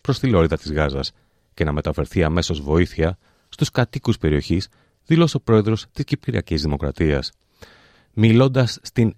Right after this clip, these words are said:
Δε-, Δερίνια, εξέφρασε εκ νέου την ευχή να δημιουργηθούν συνθήκες που θα επιτρέψουν τη λειτουργία του διαδρόμου και τόνισε ότι δεν πρέπει να υπάρχουν οποιαδήποτε πολιτικά κίνητρα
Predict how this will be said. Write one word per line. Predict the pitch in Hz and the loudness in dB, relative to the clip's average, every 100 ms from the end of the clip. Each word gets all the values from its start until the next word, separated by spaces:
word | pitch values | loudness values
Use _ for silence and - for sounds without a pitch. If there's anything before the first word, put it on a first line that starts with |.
| _ | _
Δε-, | 104 95 104 104 - | -6 2 4 4 -2
Δερίνια, | - - 92 104 123 120 76 71 64 - | -16 -10 2 4 4 4 2 -2 -8 -12
εξέφρασε | - - - - 107 - | -8 -4 -2 0 0 -2
εκ | - | -2
νέου | 92 101 80 | 2 2 0
την | - 73 | -2 -6
ευχή | - - 90 95 _ _ - | -6 -2 -2 -2 _ _ -4
να | 82 | -2
δημιουργηθούν | 82 78 73 71 104 107 | 0 0 -2 -2 0 0
συνθήκες | 95 87 90 - 92 - | -2 -2 -2 0 -2 -2
που | 113 | -4
θα | - | 0
επιτρέψουν | 113 95 - 90 - 92 | -2 -2 0 0 0 -4
τη | 85 | -4
λειτουργία | 80 - 78 87 98 | -6 -4 0 2 2
του | |
διαδρόμου | 82 78 73 78 78 85 _ _ _ | 2 0 2 0 0 -4 _ _ _
και | - 85 | -4 -2
τόνισε | - 95 76 - 85 87 _ | 2 2 2 -2 -2 -4 _
ότι | 90 90 | -6 -2
δεν | 82 113 | 0 0
πρέπει | 101 104 - | 0 -2 0
να | 101 | -2
υπάρχουν | 90 - 87 90 90 _ _ | -2 0 0 0 -4 _ _
οποιαδήποτε | - - 78 67 92 - 107 117 | -14 -2 -2 0 0 0 -2 0
πολιτικά | 92 78 - 87 | 0 0 0 -4
κίνητρα | - 87 73 - 80 | 0 -2 -2 -2 -2